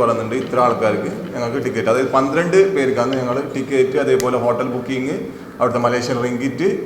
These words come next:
പിന്നെ അറൈവൽ കാർഡ് ചെയ്ത് കൊടുക്കുന്നുള്ളത്. പിന്നെ ബാക്കി അവര് റിയാസ് എന്ത് ചെ-, പറഞ്ഞിട്ടുണ്ടോ, കാരണം ഒരുപാട് മോഹന വാഗ്ദാനങ്ങൾ നൽകിയിട്ടുണ്ടെന്ന് ഇവരെ വാക്കിൽ നിന്ന് നമുക്ക് മനസ്സിലാക്കാൻ പറ്റിയിട്ടുണ്ട്. ഒരുപാട് ജോലി, ഏഹ്, സാലറിയും കാര്യങ്ങളൊക്കെ, ഏഹ്, ഓഫർ ചെയ്തിട്ടാണ് ഇവര് ഒന്നേ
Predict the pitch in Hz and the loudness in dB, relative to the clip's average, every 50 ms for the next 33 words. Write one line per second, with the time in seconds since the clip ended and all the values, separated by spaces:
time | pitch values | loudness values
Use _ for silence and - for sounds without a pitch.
0 | - - - 123 120 120 117 117 113 107 135 135 135 135 127 113 - - - - | -8 -8 -8 -6 -4 -2 -2 0 2 2 2 2 4 2 2 2 4 4 4 4
1 | 165 185 190 - - 175 185 185 175 175 160 147 147 127 110 95 90 95 - - | 2 -2 -4 -4 -4 -2 0 0 0 2 2 0 0 0 0 -2 -2 -4 -6 -10
2 | - - - - - - 131 135 131 135 135 143 165 - 185 175 170 175 165 175 | -12 -14 -16 -16 -10 -6 -4 2 4 6 6 6 4 2 2 4 4 4 2 2
3 | 175 170 156 156 156 156 156 156 156 156 156 139 156 151 135 151 139 - 127 135 | 2 2 2 4 4 4 4 4 4 2 2 2 0 0 0 -2 -4 0 0 0
4 | 135 135 135 131 123 131 131 127 135 143 131 127 147 151 165 170 165 - - 156 | 2 2 0 0 0 -2 0 2 2 0 2 2 2 2 2 0 0 -2 -2 0
5 | 156 175 180 185 185 185 190 180 180 175 180 190 190 190 185 180 180 180 180 180 | 2 4 6 6 6 6 6 4 4 6 6 8 8 8 8 8 6 6 4 4
6 | 180 180 180 190 202 208 - 175 165 160 160 160 160 156 156 160 160 160 156 156 | 4 4 4 4 4 4 2 2 0 0 0 0 0 0 0 0 2 2 2 2
7 | 160 165 160 165 165 156 139 139 139 143 156 151 143 143 147 151 151 151 147 143 | 4 4 2 2 2 4 4 4 4 4 0 -2 -2 -2 0 0 0 -2 0 0
8 | 151 147 - - 160 151 160 165 160 151 160 156 139 120 101 - 90 - - - | 0 0 0 2 2 2 2 2 2 2 2 0 0 0 -2 -4 -6 -8 -10 -12
9 | - - - - 147 147 156 160 175 175 160 160 165 165 170 165 165 165 151 143 | -14 -16 -10 -8 -2 2 6 6 6 6 6 4 4 4 4 4 2 2 2 4
10 | 139 139 139 139 139 135 135 135 135 139 131 131 135 135 131 143 143 143 139 135 | 6 6 6 6 6 6 4 4 4 4 4 6 6 4 4 2 0 -2 0 2
11 | 131 127 127 135 131 131 131 - - - 156 147 147 - - - - - - 135 | 2 4 4 2 0 0 0 -2 0 0 0 0 0 -2 -4 -6 -8 -8 -4 0
12 | 127 127 127 123 120 123 127 123 - 143 143 151 139 139 131 123 113 110 120 120 | 2 2 2 2 4 4 2 2 2 0 -2 0 0 2 2 2 2 2 2 0
13 | 127 156 180 - - - 139 131 131 151 - - - - - - - - - - | 0 -2 -4 -6 -8 -6 -2 -2 -2 -2 -2 -4 -8 -10 -12 -14 -16 -16 -18 -18
14 | - - - - - - - 127 135 139 143 | -18 -20 -20 -20 -18 -12 -6 -2 0 0 0